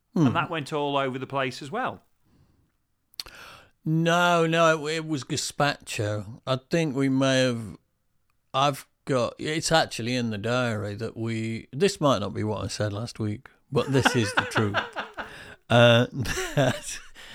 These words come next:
Speaker 1: that we, we played Gazpacho on the first Deep Purple gig. And, you know, and we, we were, we were going down pretty well at that point, but, but when we hit 'em with Gazpacho, there was, there was a lot of
Speaker 2: Tumbleweed.
Speaker 1: <laughs> a lot of rockers standing with one eye closed,
Speaker 2: Yeah.
Speaker 1: thinking,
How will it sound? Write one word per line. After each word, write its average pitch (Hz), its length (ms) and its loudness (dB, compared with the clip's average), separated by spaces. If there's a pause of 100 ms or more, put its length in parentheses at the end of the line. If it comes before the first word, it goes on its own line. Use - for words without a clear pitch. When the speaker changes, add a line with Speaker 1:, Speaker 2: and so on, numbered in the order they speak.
(420)
Speaker 1:
that 127 220 0
we, 143 220 2
we 143 320 -2
played 165 560 2
Gazpacho 110 1040 -2
on 107 120 -4
the 113 80 0
first 117 480 4
Deep 117 260 0
Purple 117 480 2
gig. 104 400 -6
And, 127 100 -2
you 151 140 2
know, 117 180 6
and 113 80 2
we, 120 120 -2
we 143 160 2
were, 135 160 0 (120)
we 127 160 2
were 139 120 2
going 151 320 8
down 127 240 6
pretty 117 200 -6
well 117 240 4
at 107 60 2
that 104 260 0
point, 104 360 -4
but, 110 240 0
but 104 520 -4
when 123 160 0
we 120 140 2
hit 127 140 4
'em 104 80 -4
with 110 140 -2
Gazpacho, 104 720 -4
there 104 80 -6
was, 107 240 -8
there 104 120 -4
was 104 180 -4
a 107 80 -4
lot 107 200 -2
of - 220 -12
Speaker 2:
Tumbleweed. 110 640 0 (500)
Speaker 1:
<laughs> - 420 -16
a 277 60 4 (560)
lot 160 320 2
of 139 60 0
rockers - 420 -2
standing 127 460 0
with 107 80 -6
one 113 240 -2
eye 110 160 -2
closed, 107 460 -6
Speaker 2:
Yeah. 110 40 -18
Speaker 1:
thinking, 98 380 -8